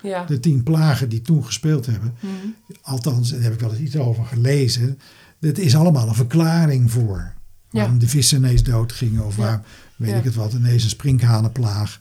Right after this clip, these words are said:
Speaker 1: Mhm.
Speaker 2: Nou, hè, het lijkt, als je de Bijbel leest of het verhaal hoort, dat door God zoiets
Speaker 1: Ja.
Speaker 2: werd gedaan
Speaker 1: Mhm.
Speaker 2: en die sprinkhanen kwamen en die oogst die was weg.
Speaker 1: Ja.
Speaker 2: Ja, en, en, en die Egyptenaren hadden het maar nakijken, want die
Speaker 1: Mhm.
Speaker 2: Joden hadden toch al niet te eten. Dus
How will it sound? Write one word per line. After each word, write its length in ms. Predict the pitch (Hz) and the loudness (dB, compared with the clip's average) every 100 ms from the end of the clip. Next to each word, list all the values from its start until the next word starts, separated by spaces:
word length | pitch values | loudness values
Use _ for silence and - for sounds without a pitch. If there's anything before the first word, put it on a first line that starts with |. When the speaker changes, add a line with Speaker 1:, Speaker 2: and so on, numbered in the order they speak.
| - | -12
Speaker 1:
Mhm. 280 | 190 127 104 | -10 -6 -4
Speaker 2:
Nou, 240 | 117 - - | -2 -4 -12
hè, 240 | 170 135 156 | -6 -2 0
het 240 | 131 131 | 0 0
lijkt, 400 | 131 156 160 - | 2 4 2 0
als 120 | 127 | -4
je 60 | 123 | -2
de 80 | 113 | -2
Bijbel 360 | 131 135 117 | -2 -2 0
leest 240 | 120 131 107 | 0 -2 -2
of 60 | |
het 120 | 113 | -4
verhaal 400 | - 131 127 117 107 | -4 -2 0 0 -2
hoort, 160 | 120 120 - - - _ | -4 -8 -12 -12 -14 _
dat 320 | 135 127 - 180 | -8 -6 -8 -8
door 240 | 127 131 | -4 -2
God 220 | 160 151 | 0 -2
zoiets 400 | - 160 - 139 | 0 0 0 0
Speaker 1:
Ja. 80 | - | 0
Speaker 2:
werd 160 | 123 120 | 0 -2
gedaan 500 | 156 151 165 113 127 | -4 0 2 2 0
Speaker 1:
Mhm. 340 | 202 196 180 208 | -2 -6 -6 -2
Speaker 2:
en 80 | 139 | 0
die 80 | 123 | 0
sprinkhanen 580 | 160 165 - 120 107 | 2 2 2 0 0
kwamen 280 | - 110 113 | -2 -4 -2
en 60 | 127 | -2
die 140 | 143 | -2
oogst 200 | 170 170 | 0 0
die 80 | 160 | 0
was 200 | 127 113 | 0 0
weg. 280 | 117 117 - - | 0 -2 -4 -10
Speaker 1:
Ja. 80 | 196 - - - | -14 -14 -16 -2
Speaker 2:
Ja, 260 | 160 110 117 | 4 4 4
en, 180 | 113 | 0
en, 240 | 117 110 113 | 0 0 0
en 180 | 117 117 | 0 0
die 120 | 117 | 0
Egyptenaren 540 | 113 156 - 127 101 | 0 -2 0 0 0
hadden 260 | 107 123 123 | 0 0 0
het 160 | 139 | -2
maar 100 | 147 | 0
nakijken, 360 | 170 160 131 92 | 0 0 -2 -4
want 140 | 117 | -4
die 80 | 110 | -2
Speaker 1:
Mhm. 100 | 120 | -2
Speaker 2:
Joden 120 | 107 | 0
hadden 180 | 107 120 | 0 -2
toch 160 | 120 143 | -2 -4
al 100 | 127 | -2
niet 160 | 110 101 | -2 -2
te 120 | 110 | -6
eten. 260 | 101 117 156 | -6 -4 -2
Dus 240 | 127 117 | -2 -2